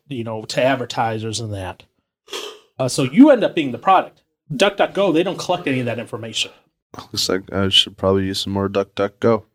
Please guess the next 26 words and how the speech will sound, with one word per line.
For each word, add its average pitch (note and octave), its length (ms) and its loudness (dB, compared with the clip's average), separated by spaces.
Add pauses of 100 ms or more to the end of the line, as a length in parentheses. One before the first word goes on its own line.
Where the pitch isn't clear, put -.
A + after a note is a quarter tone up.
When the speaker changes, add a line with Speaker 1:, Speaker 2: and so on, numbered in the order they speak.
(100)
Speaker 1:
Um, G2+ 460 -6 (100)
but, C#3 400 -6
but - 100 0
again, G#3 380 2 (320)
you D3+ 120 -2
know, B2+ 260 0 (180)
because G#3 720 0 (140)
Google D#3 600 2 (140)
is D3 160 -2
able D#3 300 0
to B2+ 440 -2
track C3+ 420 -2
you D#3 320 2 (300)
and B2+ 120 -2
get D3+ 120 2
all D#3+ 100 2
this C#3+ 160 -2
information D3 480 -2
about B2+ 280 2
you, C#3 60 0
they C3+ 120 0
give F3+ 160 4
you G3 80 -2
free D3 180 -2
services B2 540 -6
like A#2+ 280 -2